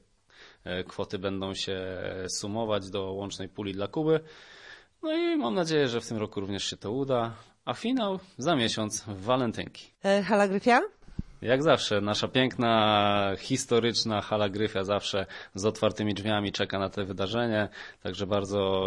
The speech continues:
Speaker 1: dziękuję tutaj Słupskiemu Ośrodkowi Sportu i Rekreacji za to, że, e, użycza nam, e, tej hali na to wydarzenie. Myślę, że ona już co roku, można powiedzieć, wpisała się w kalendarz i harmonogram tutaj,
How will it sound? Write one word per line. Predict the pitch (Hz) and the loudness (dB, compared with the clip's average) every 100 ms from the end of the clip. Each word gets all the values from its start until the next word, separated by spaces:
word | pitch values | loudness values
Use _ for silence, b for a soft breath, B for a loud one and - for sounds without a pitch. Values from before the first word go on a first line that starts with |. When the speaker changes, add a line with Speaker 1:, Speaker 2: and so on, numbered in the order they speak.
| 95 | -2
Speaker 1:
dziękuję | 92 98 - 98 | -4 -6 -2 -2
tutaj | 95 92 98 | -2 -4 -4
Słupskiemu | - 90 - 101 98 | -4 -6 -6 -6 -6
Ośrodkowi | 98 - - 104 98 | -8 -8 -6 -6 -4
Sportu | - 101 95 98 | -4 -4 -4 -4
i | |
Rekreacji | 98 95 95 98 95 98 | -4 -4 -2 -2 -2 -6
za | 98 | -6
to, | 95 95 | -6 -6
że, | 92 90 B B B - | -6 -8 B B B -6
e, | 92 92 92 - | -2 -2 -2 -4
użycza | 101 107 104 | -4 -4 -2
nam, | 98 98 95 | -2 -2 -4
e, | 95 95 92 92 92 92 | -2 -2 -2 -4 -6 -6
tej | 98 | -6
hali | - 95 98 | -4 -6 -4
na | 98 95 | -4 -6
to | 90 98 | -6 -6
wydarzenie. | 95 92 92 117 117 110 107 101 B B B B - | -6 -6 -2 0 2 2 2 0 B B B B -8
Myślę, | 98 - 98 | -6 -4 -4
że | 98 95 95 95 95 92 | 0 0 2 2 0 0
ona | 98 95 | -2 -4
już | 95 | -4
co | - 104 | -4 -2
roku, | 104 101 104 95 95 90 - | 0 0 0 0 0 -4 -8
można | 98 95 | -8 -6
powiedzieć, | 101 92 | -6 -8
wpisała | - - 104 98 | -6 -4 2 2
się | 92 101 | 0 -6
w | - | -10
kalendarz | - 101 107 101 95 | -2 0 2 0 -2
i | 101 | -2
harmonogram | 101 101 101 104 104 101 | -4 -2 0 0 0 -2
tutaj, | 95 95 98 98 | -6 -4 -4 -4